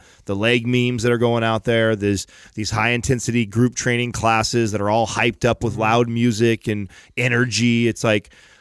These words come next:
Speaker 1: that's just not for
Speaker 2: No.
Speaker 1: ninety percent of the population.
Speaker 2: Yeah.
Speaker 1: It
Speaker 2: No,
Speaker 1: really isn't.
Speaker 2: it's, it's, yeah, it's weird. The, the challenge is always gonna be how you get people to, even with the right information,
Speaker 1: To adhere.
Speaker 2: Yeah,
Speaker 1: Yeah.
Speaker 2: not just adhere, but,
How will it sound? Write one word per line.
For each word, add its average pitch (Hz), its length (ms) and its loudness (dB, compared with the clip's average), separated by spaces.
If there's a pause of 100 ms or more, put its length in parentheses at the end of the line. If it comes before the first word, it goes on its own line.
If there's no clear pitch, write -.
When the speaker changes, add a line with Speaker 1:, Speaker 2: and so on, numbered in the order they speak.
Speaker 1:
that's - 380 -4
just 165 300 -2
not 147 340 0
for 156 500 0
Speaker 2:
No. 131 280 -4
Speaker 1:
ninety 151 500 0
percent 151 300 -2
of - 20 -4
the 139 80 -2
population. 156 720 0
Speaker 2:
Yeah. 101 60 -4
Speaker 1:
It - 40 -2
Speaker 2:
No, 170 180 4
Speaker 1:
really 165 120 4
isn't. - 260 -2
Speaker 2:
it's, 196 220 0
it's, 208 340 -4
yeah, 196 300 2
it's 202 160 -4
weird. 185 380 4
The, 196 100 -4
the 170 100 -6
challenge 214 380 0
is 151 100 0
always 156 320 4
gonna 151 140 0
be 143 380 -2
how 156 760 0
you 156 180 -4
get 156 300 0
people 156 320 0
to, 139 380 -2
even 180 260 0
with 156 140 0
the 147 80 -2
right 143 220 0
information, 139 720 0
Speaker 1:
To 98 200 0
adhere. 87 360 -4 (240)
Speaker 2:
Yeah, 262 260 2
Speaker 1:
Yeah. 247 60 -2
Speaker 2:
not 233 220 0
just 254 200 -2
adhere, 175 440 4
but, 156 220 -2